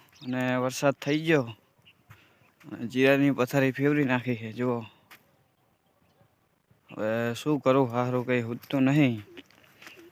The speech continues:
ત્રણ ત્રણ, ચાર ચાર મહિનાની મહેનત આપણે કરીને જમીનમાંથી જીરું બહાર ઉગાડ્યું હોય અને બે દિવસમાં આપણું મહેનત માથે પડે તો શું કરવાનું? હવે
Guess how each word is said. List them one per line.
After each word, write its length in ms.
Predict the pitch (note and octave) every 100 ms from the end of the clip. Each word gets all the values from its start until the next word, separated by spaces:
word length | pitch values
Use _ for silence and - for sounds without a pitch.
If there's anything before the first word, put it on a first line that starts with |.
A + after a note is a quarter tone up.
| _ _ _ - - -
ત્રણ 220 | C3+ D3 C3
ત્રણ, 440 | C#3+ C#3+ C#3 C3+
ચાર 200 | C#3 C3+ C#3
ચાર 180 | C#3+ C#3
મહિનાની 480 | C#3 D3 C#3 C3+ C3
મહેનત 340 | C3 C#3+ C#3+
આપણે 260 | C3 C3 C#3
કરીને 520 | B2+ C#3+ D3+ C#3 B2+ B2+ B2 A#2+ - - _ _ -
જમીનમાંથી 680 | - C3 C#3+ C3+ C3 C3+ B2
જીરું 240 | C3+ C#3 C#3
બહાર 160 | C#3
ઉગાડ્યું 400 | C#3 C3+ D3 C3+
હોય 300 | B2+ C#3+ B2 A2+ _ _ _ _ _ _ _ _ _ _ _ -
અને 240 | C3 C3+ C3+ C3+
બે 180 | C#3 C#3+
દિવસમાં 440 | C#3 C#3 C#3+ D3+ C#3+
આપણું 560 | C#3 C#3+ C#3+ C#3+ C#3+ C3+ - _ _ _ - _ _ _ _ _ _ - - _ _ _
મહેનત 360 | A#2 B2 C#3+ C#3+ -
માથે 260 | C#3 C#3 C#3+
પડે 320 | C3 D#3 C#3+
તો 120 | B2+ C3
શું 160 | C3 D#3
કરવાનું? 420 | C#3+ C3 B2+ B2 A#2
હવે 160 | A2+